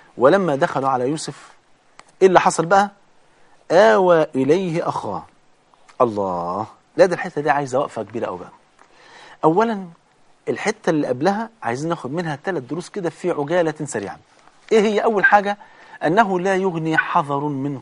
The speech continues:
قدر. يعني أنت خد بالأسباب،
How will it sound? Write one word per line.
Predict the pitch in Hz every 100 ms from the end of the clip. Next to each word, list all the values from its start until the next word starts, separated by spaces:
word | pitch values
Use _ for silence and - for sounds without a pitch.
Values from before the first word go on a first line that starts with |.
| -
قدر. | 123 110 - - _ _ _ _ _ _ _ _ -
يعني | 113 117 190
أنت | 185 165
خد | - 170
بالأسباب، | 170 170 143 202 214